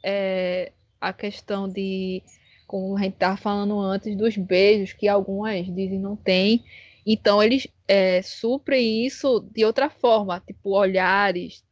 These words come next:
toque, abraço. Gente, isso é uma coisa que você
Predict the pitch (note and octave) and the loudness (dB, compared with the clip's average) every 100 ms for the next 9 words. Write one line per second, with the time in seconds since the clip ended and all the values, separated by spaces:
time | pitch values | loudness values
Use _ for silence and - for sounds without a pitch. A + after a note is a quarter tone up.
0 | - F3 F#3+ F#3+ G#3 F#3 F3 E3+ F3 G3+ | -2 4 4 2 -2 -4 -2 -2 0 0
1 | G3 - F#3 - _ _ _ - G3 D4 | -2 -12 -16 -16 _ _ _ -10 -6 -6
2 | - F3 G3 - D4+ F#4 - D4 D4 C#4+ | -6 -10 -8 -8 -4 -4 -2 -2 0 -2
3 | C4+ C4 | -6 -6